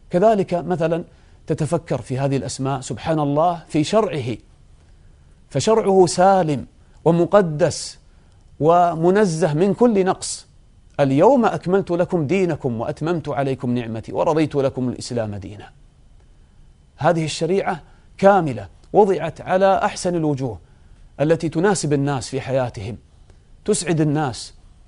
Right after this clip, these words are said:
فيها الحكمة والمصلحة. انظر إلى هذه الصلاة كيف يطمئن العبد بها. والله لو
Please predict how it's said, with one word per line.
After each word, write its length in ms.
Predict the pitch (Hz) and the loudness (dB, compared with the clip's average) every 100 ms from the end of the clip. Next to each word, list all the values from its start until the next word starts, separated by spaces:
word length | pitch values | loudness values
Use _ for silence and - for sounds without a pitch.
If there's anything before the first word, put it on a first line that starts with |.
| - _ - - | -20 _ -14 -2
فيها 260 | 202 185 | 0 2
الحكمة 520 | 165 202 - 165 160 | 0 2 0 0 -2
والمصلحة. 760 | 135 185 202 - 180 170 170 110 - - - - - - | 2 2 2 -2 -2 -2 -4 -8 -14 -20 -20 -20 -8 0
انظر 240 | 202 190 | 2 4
إلى 160 | 170 165 | 2 0
هذه 260 | 170 160 143 | 2 2 0
الصلاة 380 | - 151 170 | -2 -2 -2
كيف 300 | 127 175 156 | -2 -4 -2
يطمئن 400 | 156 156 147 180 | -2 -2 0 0
العبد 320 | 160 143 147 139 | 0 0 -2 0
بها. 300 | 190 151 - - - - - - - - - - - | -2 -4 -10 -20 -20 -20 -20 -20 -20 -20 -20 -10 0
والله 480 | 151 175 170 123 110 - - - - - | 4 6 6 2 -10 -14 -20 -20 -20 -4
لو 420 | 127 175 175 139 | 4 6 4 0